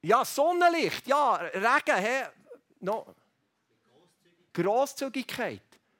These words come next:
Hey, ich denke schon nur an die Schöpfung, oder nicht? Gott hat das Zeug ja viel grauer können machen, oder? Er hat Farben gemacht. Er, er, also, ich bin begeistert, hat er Tier gemacht, zum Beispiel.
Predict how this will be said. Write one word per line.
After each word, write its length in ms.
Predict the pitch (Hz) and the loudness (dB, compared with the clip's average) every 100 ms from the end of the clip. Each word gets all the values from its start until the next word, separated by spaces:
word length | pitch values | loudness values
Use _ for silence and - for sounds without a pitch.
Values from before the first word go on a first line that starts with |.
| _ _ _ | _ _ _
Hey, 140 | 220 233 | -2 -2
ich 180 | 254 | 0
denke 300 | 247 190 175 | 2 0 -2
schon 160 | 185 262 | -6 -2
nur 140 | 269 | -2
an 60 | 165 | -2
die 40 | - | -2
Schöpfung, 440 | 233 311 - 208 | -2 -2 -6 -6
oder 200 | 156 147 | -4 -6
nicht? 340 | 196 311 101 - _ _ _ _ | -6 -6 -6 -12 _ _ _ _
Gott 200 | 220 240 | -4 -2
hat 160 | 170 180 | -4 -4
das 80 | |
Zeug 180 | - 233 | -12 -6
ja 60 | 226 | -4
viel 220 | 226 233 | -4 -6
grauer 400 | 185 180 247 269 | -2 -2 -2 -6
können 360 | - 233 247 254 | -6 -6 -4 -6
machen, 440 | 208 - - 123 | -6 -8 -10 -8
oder? 240 | 170 202 | -6 -6
Er 220 | 139 143 180 | -6 -2 -2
hat 120 | - | -2
Farben 500 | - 190 254 269 233 | -4 0 0 -2 -8
gemacht. 400 | 240 214 185 - | -2 -2 -2 -4
Er, 120 | 165 - - | -8 -10 -6
er, 140 | - 196 - | 0 0 2
also, 240 | 202 170 - _ | -2 -2 -6 _
ich 140 | 240 | -4
bin 100 | 220 | -2
begeistert, 680 | 208 196 214 254 - 233 226 | -2 0 2 0 -2 -6 -2
hat 160 | 196 - | -4 -4
er 140 | - | -12
Tier 240 | 220 285 | -6 -4
gemacht, 400 | 294 247 226 - | -4 -4 -4 -4
zum 140 | - 196 | -8 -8
Beispiel. 580 | 214 - - 202 190 | -8 -10 0 2 2